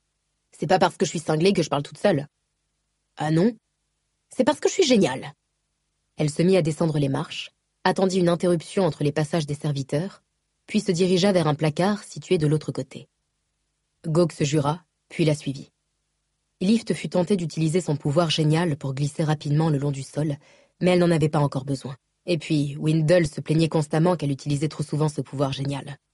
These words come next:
Qu'elle courait un risque de malnutrition, quoi que ça puisse bien vouloir dire. Elle se faufila jusqu'au placard, utilisant simplement ses talents ordinaires pour la furtivité,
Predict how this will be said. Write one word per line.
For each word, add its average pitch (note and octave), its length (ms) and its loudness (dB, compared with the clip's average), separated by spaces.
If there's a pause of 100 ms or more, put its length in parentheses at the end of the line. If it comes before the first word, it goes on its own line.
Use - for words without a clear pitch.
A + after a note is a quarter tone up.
(560)
Qu'elle E3 160 2
courait F#3 260 4
un F3 100 4
risque F#3 320 0
de D#3 100 2
malnutrition, F3 720 0 (480)
quoi E3+ 140 0
que - 80 -6
ça D3+ 100 0
puisse C#3 200 -8
bien D3+ 140 0
vouloir C3+ 280 -2
dire. - 340 -16 (760)
Elle D#3+ 120 2
se - 140 -2
faufila F#3+ 380 2
jusqu'au D#3 260 -4
placard, C#3+ 520 -6 (500)
utilisant E3 440 0
simplement F3 400 0
ses D3+ 160 -4
talents D#3 240 2
ordinaires C#3+ 580 -2
pour C#3+ 160 -4
la C#3 100 -2
furtivité, D3 680 -8